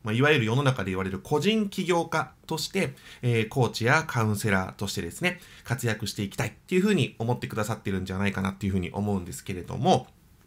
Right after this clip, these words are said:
えー、一人で起業をしようとすると、必ずやらなければいけない仕事が少なくとも二つあるんですね。で、それは何かというと、一つは営業、つまりお仕事を取ってくるっていうことです。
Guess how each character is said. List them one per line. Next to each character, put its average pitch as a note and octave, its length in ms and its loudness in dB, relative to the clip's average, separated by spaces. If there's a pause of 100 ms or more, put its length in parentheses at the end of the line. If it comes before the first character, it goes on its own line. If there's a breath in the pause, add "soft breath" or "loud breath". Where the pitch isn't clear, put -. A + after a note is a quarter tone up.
(300)
え F#2+ 500 -8
ー、 F#2+ 40 -12 (920 loud breath)
一 - 260 -4
人 B3 100 0
で G#2+ 300 -2 (160)
起 - 160 0
業 C#3 200 4
を C3+ 80 6
し C3 140 0
よ D3 60 0
う C3 60 0
と - 80 -6
す - 120 -6
る F#2+ 120 -6
と、 B2 420 2 (340 loud breath)
必 A3+ 280 4
ず G3+ 80 2
や G3 100 6
ら G#3 60 2
な A3 120 0
け F#3 120 -2
れ A#2+ 40 2
ば G2+ 100 0
い G2 40 0
け - 80 -6
な G#2 80 0
い G2 60 0
仕 - 100 -6
事 G2+ 220 -4
が G2 180 -4 (300)
少 - 200 -6
な A#3 80 4
く A3+ 80 -8
と - 60 -6
も G2 80 -2
二 - 160 0
つ - 160 0
あ G2+ 60 -2
る - 80 -10
ん - 20 -12
で - 80 -10
す - 80 -4
ね。 A3 200 -2 (580 loud breath)
で、 F#3 60 -6
そ A3+ 100 -2
れ A3+ 80 8
は A3+ 40 6
何 A3 160 4
か B2+ 120 -2
と - 100 -6
い G2+ 40 2
う F#2+ 60 0
と、 G2 80 -2
一 C4 200 -2
つ A3+ 160 -4
は A#3 240 2 (180)
営 G#2+ 200 4
業、 F#2+ 260 -4 (220)
つ F#3 100 -2
ま D#3 80 2
り C3 240 2
お B2 80 -2
仕 G#3 100 2
事 C#3 220 0
を G#2+ 260 0
取 A#2+ 100 -2
っ - 60 -6
て B2+ 80 0
く A#2 80 -6
る - 140 -10
っ - 340 -20
て - 80 -2
い F#3 60 8
う C#3 40 0
こ A2 100 -6
と - 100 -12
で - 100 -14
す。 - 180 -14